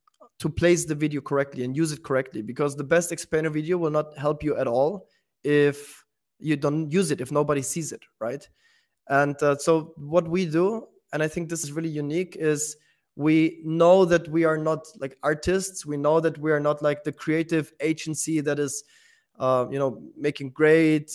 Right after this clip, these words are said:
uh, videos that could potentially win an Oscar. And instead,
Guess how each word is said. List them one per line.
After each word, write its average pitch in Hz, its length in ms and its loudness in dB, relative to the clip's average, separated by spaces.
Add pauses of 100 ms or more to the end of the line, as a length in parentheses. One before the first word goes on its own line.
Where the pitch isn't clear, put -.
uh, 135 340 2 (240)
videos 170 440 4
that 147 180 0
could 151 180 -4
potentially 151 420 -4
win 139 160 -4
an 131 80 -6
Oscar. 156 500 0 (420)
And 147 200 0
instead, 185 480 4